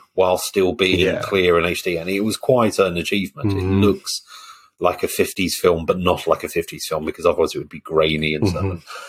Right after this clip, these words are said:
Speaker 1: yeah, it's, yeah, just beautiful. Um, I think, uh, should cinematography go to things like Dune, which are stunning, uh, and are amazing, but are so much done on, in a computer? I mean,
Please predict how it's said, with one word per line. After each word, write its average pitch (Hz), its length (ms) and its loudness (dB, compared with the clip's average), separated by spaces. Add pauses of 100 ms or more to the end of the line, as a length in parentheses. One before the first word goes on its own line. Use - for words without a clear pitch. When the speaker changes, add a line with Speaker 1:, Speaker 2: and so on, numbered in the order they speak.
(160)
Speaker 1:
yeah, 107 320 4
it's, 101 240 0 (100)
yeah, 92 280 2 (100)
just - 260 0
beautiful. 80 540 -6
Um, 87 320 2
I - 80 -10
think, - 460 -6 (840)
uh, - 120 -20 (200)
should - 280 -2
cinematography 131 760 0
go 120 160 4
to 107 120 -8
things 113 240 -4
like 101 140 2
Dune, 110 140 0
which 110 160 -4
are 117 220 2
stunning, 110 560 0 (260)
uh, 104 120 0 (180)
and 110 140 0
are 110 100 4
amazing, 104 560 0
but 107 160 4
are 101 360 2 (100)
so - 260 0
much 101 340 -2
done 98 220 2
on, 92 420 -2
in 104 160 -10
a 98 80 -6
computer? 101 640 -4 (200)
I 98 60 -8
mean, 98 320 -6